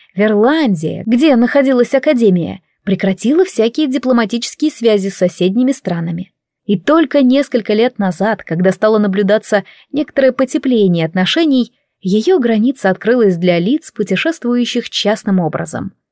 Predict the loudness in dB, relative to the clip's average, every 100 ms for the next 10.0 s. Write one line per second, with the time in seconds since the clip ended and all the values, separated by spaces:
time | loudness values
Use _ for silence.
0 | _ -8 0 2 2 2 2 0 0 2
1 | 2 2 0 -2 -4 -2 -2 -2 -4 -6
2 | -8 -12 _ _ _ _ _ _ _ -4
3 | -4 -4 -2 2 2 2 -2 -4 -4 -4
4 | 0 0 0 0 0 0 0 -2 -2 -4
5 | -2 -4 -2 -2 0 -2 -6 -8 -20 -20
6 | _ 0 0 -2 -2 0 2 2 2 0
7 | 0 0 0 2 0 -2 -8 -18 -2 0
8 | 2 0 0 0 2 2 2 0 0 -2
9 | -4 -6 -4 -4 -4 0 -2 -2 -6